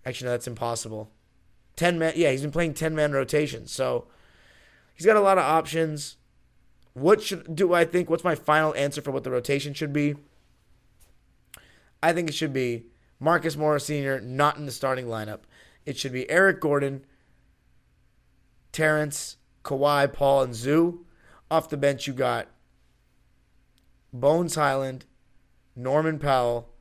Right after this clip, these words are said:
Nico, Rocco, and Mason. Yes, I think seniors shouldn't be in the rotation out of those eleven. I do.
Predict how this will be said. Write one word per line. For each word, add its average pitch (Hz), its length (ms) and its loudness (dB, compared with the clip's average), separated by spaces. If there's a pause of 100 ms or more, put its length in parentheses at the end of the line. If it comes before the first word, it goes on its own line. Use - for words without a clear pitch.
(360)
Nico, 143 720 4 (220)
Rocco, 127 800 -2 (920)
and 120 180 -12
Mason. 123 500 -6 (840)
Yes, 185 320 8
I 180 80 4
think 180 140 2
seniors 185 340 0
shouldn't 180 240 0
be 175 80 2
in 170 80 0
the 165 100 2
rotation 143 640 2
out 131 180 -2
of 127 80 -2
those 135 220 2
eleven. 123 500 -2 (160)
I 131 100 -2
do. 135 380 -2